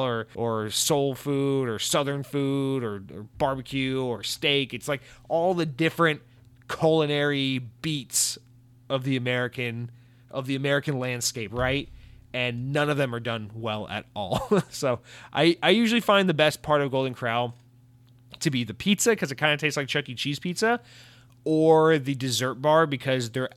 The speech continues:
they're, I will say, one thing I genuinely like, not because it reminds me of something else or because it's serviceable, but because I genuinely think it's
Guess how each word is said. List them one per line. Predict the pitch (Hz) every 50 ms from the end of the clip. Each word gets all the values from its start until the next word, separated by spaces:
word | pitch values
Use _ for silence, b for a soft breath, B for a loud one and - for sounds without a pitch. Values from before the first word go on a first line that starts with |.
| _ _
they're, | 135 139 139 131 117 107 - -
I | 135
will | 135 143 160
say, | 160 - 143 95
one | 85 101 104 120 139 160 185 190
thing | 226 214
I | 208 170
genuinely | 151 143 123 - 139 151 165 185 190 202 196 196 185 180 170 147
like, | 135 131 117 98 - -
not | 123 135 135 -
because | 147 147 156 147
it |
reminds | 139 123 120 123 123 135 143 143 127
me | 135 131
of | 123
something | - - 135 127 131 127
else | 123 127 123 123 127 - -
or | 117
because | 107 107 - 127 107
it's | 101 -
serviceable, | - - - 143 139 131 139 - - 131 135 131 127 B B B B B B
but | 135 147 143
because | 151 - 160 156 147
I | 135 135
genuinely | 135 120 123 143 147 160 160 170 165 160 151
think | 135 - 143 131 127
it's | 117 -